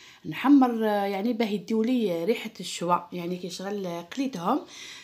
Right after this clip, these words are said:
باه يديو لي ديك الريحه الشابه تاع القليان. كما راكم تشوفوا نحمرهم مليح،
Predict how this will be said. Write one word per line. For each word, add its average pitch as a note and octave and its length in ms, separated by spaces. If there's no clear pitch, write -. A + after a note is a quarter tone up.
باه A3 80
يديو G#3+ 180
لي G#3+ 60
ديك G#3+ 200
الريحه F#3 280
الشابه F#3 420
تاع A3 220
القليان. C3+ 460
كما F3 220
راكم E3 260
تشوفوا D#3+ 300
نحمرهم F#3+ 480
مليح، E3 540